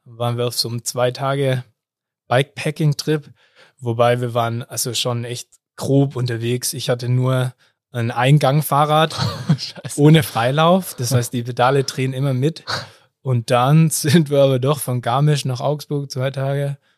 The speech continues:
Speaker 1: mit dem Eingang-Fahrrad gefahren <laughs> und einem Rucksack so, also richtig kacke Equipment, keine Schutzbleche, es hat geschüttet.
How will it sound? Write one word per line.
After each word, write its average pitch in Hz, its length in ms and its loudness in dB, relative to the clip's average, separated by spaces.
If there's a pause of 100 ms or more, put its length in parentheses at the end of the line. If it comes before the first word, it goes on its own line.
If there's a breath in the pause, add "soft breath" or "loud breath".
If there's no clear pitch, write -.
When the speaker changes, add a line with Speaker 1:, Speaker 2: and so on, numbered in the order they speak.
(180)
Speaker 1:
mit 147 140 -12
dem 123 100 -4
Eingang-Fahrrad 135 840 -2
gefahren 135 540 0 (200)
<laughs> - 200 -16
und 135 180 -2
einem 123 100 0
Rucksack 156 640 0
so, 160 340 4
also 127 300 -2
richtig 139 680 -6
kacke 151 300 -2
Equipment, 139 600 -4
keine 139 240 -2
Schutzbleche, 151 680 -2
es 135 140 -4
hat 123 160 -4
geschüttet. 147 560 -2